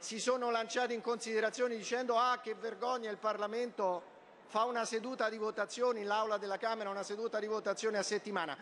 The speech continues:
Ma perché a ottobre che succedeva? Non avevamo la stessa identica situazione perché non erano pronti i pareri da parte della Commissione Bilancio, perché il governo non presentava la propria posizione, non c'erano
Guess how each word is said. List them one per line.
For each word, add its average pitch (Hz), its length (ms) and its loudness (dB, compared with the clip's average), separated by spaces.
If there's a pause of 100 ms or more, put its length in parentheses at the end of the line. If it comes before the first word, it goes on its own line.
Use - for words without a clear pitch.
(120)
Ma 277 160 0
perché 320 340 2
a 254 80 4
ottobre 226 440 0
che 320 140 -2
succedeva? 247 800 0 (420)
Non 285 180 0
avevamo 320 480 2
la 269 120 2
stessa 269 460 0
identica 277 480 0
situazione 262 720 -2 (300)
perché 277 320 2
non 269 160 -2
erano 277 320 2
pronti 269 360 0
i 262 40 -10
pareri 262 400 2
da 254 100 -2
parte 247 420 0 (380)
della 254 220 4
Commissione 262 560 0
Bilancio, 262 480 0
perché 247 240 -2
il 254 100 0
governo 254 400 2
non 254 140 0
presentava 240 680 2
la 226 100 0
propria 247 260 -4
posizione, 240 560 -2
non 220 100 -4
c'erano 214 480 -2